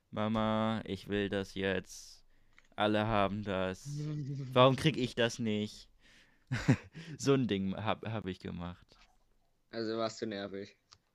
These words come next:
Speaker 1: Ja, ich, ich war so lange nervig, bis ich das endlich mal bekommen hab. Ja.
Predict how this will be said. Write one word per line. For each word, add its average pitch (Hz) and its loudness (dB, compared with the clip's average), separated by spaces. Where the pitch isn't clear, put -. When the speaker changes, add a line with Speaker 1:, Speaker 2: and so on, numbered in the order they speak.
Speaker 1:
Ja, 98 2
ich, - -10
ich 107 -4
war 101 2
so 107 -4
lange 101 -2
nervig, 92 -4
bis 90 -14
ich 85 -10
das 87 -8
endlich 82 -10
mal 85 -6
bekommen 82 -10
hab. 82 -12
Ja. 85 -8